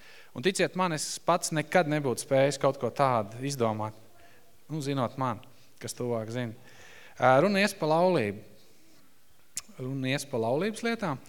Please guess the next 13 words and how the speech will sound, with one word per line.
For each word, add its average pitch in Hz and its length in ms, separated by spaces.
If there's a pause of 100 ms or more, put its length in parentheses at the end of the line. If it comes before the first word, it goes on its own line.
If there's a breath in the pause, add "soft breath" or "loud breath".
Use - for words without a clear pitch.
(300 loud breath)
Vienkārši 156 560
bija 185 160
tā, 202 160
kad 135 100
mēs 156 240
ar 160 80
vienu 147 220
brāli 175 400
vienu 135 100
vakar 143 380 (340)
runājām, 120 640
ā, 117 140 (420)
par, 123 160